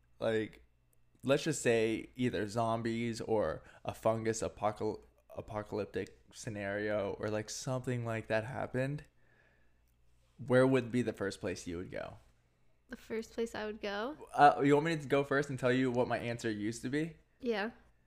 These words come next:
Speaker 1: Bass Pro.
Speaker 2: Oh, to load up on everything?
Speaker 1: Yes, because Bass Pro, they have, like, fishing stuff, they have boats, they have food, they have, like, survival gear, they got guns
Speaker 2: Ammo.
Speaker 1: and ammo and
Speaker 2: Yeah.
Speaker 1: knives and, like, stuff to make a campfire.
Speaker 2: So why is it still not that?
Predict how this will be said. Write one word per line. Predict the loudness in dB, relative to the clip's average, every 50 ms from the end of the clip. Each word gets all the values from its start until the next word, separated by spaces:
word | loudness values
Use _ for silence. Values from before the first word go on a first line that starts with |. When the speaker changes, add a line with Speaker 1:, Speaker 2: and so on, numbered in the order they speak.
| _ _ _ _
Speaker 1:
Bass | 4 4 4 4 4 0
Pro. | -4 -4 0 0 2 2 0 -2 -4 -8 -14 -20 -20 _ _ _ -20 -14 -4 2
Speaker 2:
Oh, | 4 4 4 2 -2 -10 -16 -16 -10 -2
to | 2 4
load | 4 6 6 4 4 4 2
up | 2 2 2
on | 2 2 2 2
everything? | 0 2 2 2 2 2 0 0 -2 -2
Speaker 1:
Yes, | 0 4 6 6 6 6 4 0 -4
because | -6 -4 -2 0 0 0 2
Bass | 4 6 6 8 6 6 2 -2
Pro, | -8 -4 0 2 4 4 4 2 0 -2 -2 0
they | 0 0
have, | 0 2 2 2 2 2 2
like, | 0 -2 -2 -4
fishing | -8 -6 -2 0 0 0 0 -4 -6 -6
stuff, | -4 2 4 6 6 6 4
they | 2 0
have | -2 -2 -2 0
boats, | 2 4 6 6 4 4 2
they | 0
have | -2 -2
food, | -4 -6 -2 0 2 4 4 4 4 2 0 -2 -8 -20 -20 -10 -6
they | -4 -2
have, | 0 0 0
like, | -2 -2
survival | -2 -2 2 6 8 8 8 8 6 4
gear, | 0 2 2 2 4 4 4 4
they | 2 0
got | 0 0 0 0 -2 -4 -10 -12
guns | -8 -4 -2 0 0 2 0 0 0 -2 -4 -6 -6 -6
Speaker 2:
Ammo. | -6 -4 -4 -4 -4 -4 -4 -4
Speaker 1:
and | -2 -2 -2 -2 -2 -2
ammo | 0 0 2 2 2 4 4 6 6 6
and | 4 4 2
Speaker 2:
Yeah. | 2
Speaker 1:
knives | 2 2 2 2 2 2 2 2 2 2 0 -2
and, | -4 -4 -4
like, | -6 -6 -8
stuff | -4 0 0 0 0 0
to | -4 -4
make | -2 -2 -2 0
a | -2 -2 -2
campfire. | -2 -4 -4 -4 -4 -4 -4 -2 0 0 2
Speaker 2:
So | 2 4
why | 4 4 4 2
is | 2 0
it | -2 -2 -2
still | -4 -4 -4 -4 -4
not | -4 -6 -6
that? | -6 -8 -8 -10 -12